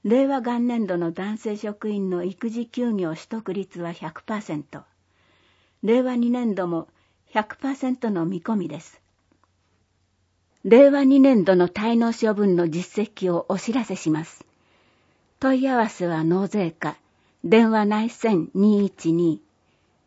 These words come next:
市では税負担の公平性と税財源の確保を維持するため、滞納処分、差し押さえ等を行っています。令和二年度は計七百三十一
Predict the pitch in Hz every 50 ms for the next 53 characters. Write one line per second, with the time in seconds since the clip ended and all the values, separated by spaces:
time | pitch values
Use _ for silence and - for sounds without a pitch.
0 | _ _ _ _ _ _ _ _ _ _ _ _ _ _ _ _ _ - - 277
1 | 277 262 262 214 196 185 175 - - 165 165 - 233 254 277 - - - 269 269
2 | 262 247 208 185 185 - - 185 190 214 214 180 190 185 - 180 175 180 175 -
3 | - 180 180 180 - 170 165 - 214 240 240 233 254 240 240 226 226 226 226 220
4 | 208 208 202 - - 180 196 - 226 233 254 247 233 208 190 185 170 170 214 208
5 | - - 196 180 165 - 160 151 151 151 147 - _ _ _ _ _ _ _ _
6 | _ _ _ _ _ - - 208 220 233 233 233 226 220 - - 220 208 170 180
7 | 170 160 165 - - _ _ _ _ _ _ _ _ - - 226 214 220 - -
8 | 277 277 269 - 285 277 262 247 - 262 262 240 190 160 151 151 151 - 180 196
9 | 190 196 - _ - 170 156 151 151 156 - - - _ _ _ _ _ _ _
10 | _ _ _ _ _ _ _ _ _ _ _ _ _ _ _ - 196 214 240 254
11 | 247 254 247 233 233 247 247 240 226 196 180 165 175 170 160 160 165 165 _ _
12 | _ _ _ _ - 277 254 220 202 180 165 175 185 220 233 254 240 233 - -
13 | - 233 233 233 226 214 226 233 233 226 226